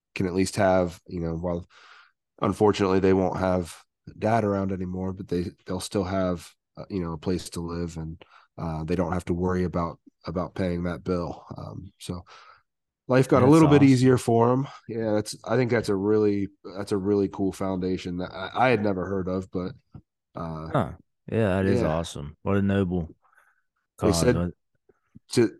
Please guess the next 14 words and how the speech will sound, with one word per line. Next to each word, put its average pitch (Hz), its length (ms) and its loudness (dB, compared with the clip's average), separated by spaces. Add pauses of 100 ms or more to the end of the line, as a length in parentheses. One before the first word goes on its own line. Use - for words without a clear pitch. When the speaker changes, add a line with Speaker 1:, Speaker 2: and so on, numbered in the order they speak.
(160)
Speaker 1:
to 135 100 0
date, 107 420 2 (280)
they've 98 360 -4
paid 107 220 2
off 98 340 -2
over 98 260 -4
a 90 60 -6
thousand, 95 760 -2 (420)
uh, 80 420 -10 (300)
first - 320 -2
responders', 87 480 -6 (320)
uh, 80 260 -10
mortgages. 82 720 -10 (720)
Speaker 2:
Wow. 82 460 -8